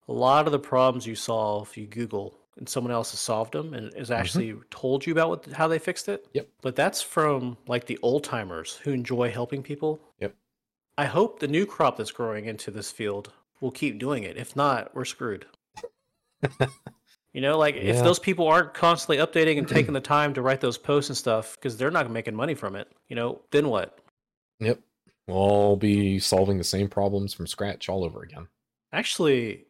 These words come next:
Speaker 1: maybe that's why they're trying to push so hard to go to the cloud, 'cause, 'cause everybody sees this coming. So if it's in the cloud, we're not the one fixing it. We just put a ticket in and those,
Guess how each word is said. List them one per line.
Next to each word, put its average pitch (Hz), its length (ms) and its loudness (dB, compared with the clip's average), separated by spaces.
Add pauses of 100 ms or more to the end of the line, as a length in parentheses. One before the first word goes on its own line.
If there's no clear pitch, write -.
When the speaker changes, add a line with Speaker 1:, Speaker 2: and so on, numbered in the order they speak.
Speaker 1:
maybe 170 220 -2
that's 226 200 0
why 175 180 4
they're 147 100 0
trying 139 260 -2
to - 60 -18
push - 240 -4
so 139 100 -2
hard 123 200 -2
to 117 40 -8
go 120 100 -2
to 107 60 -4
the - 80 -20
cloud, 127 300 0
'cause, - 160 -16 (100)
'cause 113 220 -8
everybody 110 260 -8
sees 110 240 -6
this 104 160 -8
coming. 107 380 -8
So - 140 -6
if - 120 -8
it's - 160 -10
in 117 100 -10
the - 60 -18
cloud, 123 460 -2
we're 123 160 -4
not 104 160 -6
the 113 100 -8
one 104 140 -8
fixing - 360 -8
it. 98 220 -10 (200)
We 120 100 -8
just 104 120 -14
put 110 120 -6
a 101 60 -8
ticket 117 280 -8
in 98 160 -8
and 98 240 -14 (200)
those, 117 220 -4